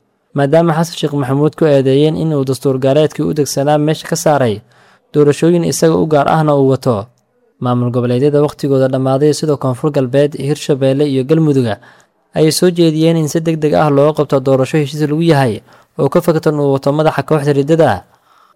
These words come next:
Dulboobka xargagoosadka ah ee madaxda kooxda riddadu ka wadaan magaalada Muqdisho ayay cambaareeyeen, waxayna sheegeen in soo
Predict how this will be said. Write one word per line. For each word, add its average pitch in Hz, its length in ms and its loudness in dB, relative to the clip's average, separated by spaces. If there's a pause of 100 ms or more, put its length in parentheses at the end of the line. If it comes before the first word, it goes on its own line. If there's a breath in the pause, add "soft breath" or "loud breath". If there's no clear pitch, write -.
Dulboobka 127 440 0
xargagoosadka 135 720 0
ah 160 200 2
ee 139 60 0
madaxda 143 380 0
kooxda 147 320 0
riddadu 143 320 0
ka - 80 0
wadaan 156 320 2
magaalada 139 400 2
Muqdisho 131 480 -4
ayay 139 160 2
cambaareeyeen, 139 800 2 (560 soft breath)
waxayna 135 340 0
sheegeen 139 400 0
in 143 80 -2
soo 139 160 -2